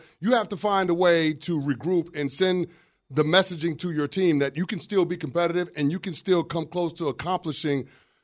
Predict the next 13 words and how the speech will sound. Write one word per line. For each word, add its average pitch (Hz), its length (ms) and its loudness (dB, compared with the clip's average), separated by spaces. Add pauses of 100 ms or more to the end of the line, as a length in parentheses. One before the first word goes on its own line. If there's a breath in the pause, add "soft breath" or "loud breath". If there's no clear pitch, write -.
some - 640 2
of 180 280 2
the 170 80 4
goals 165 400 2
that 151 240 -2
you 156 60 -6
set 156 240 0
out 143 220 4
to 147 180 -4
earlier 143 400 0
in 127 80 -2
this 123 160 -2
offseason. 139 460 0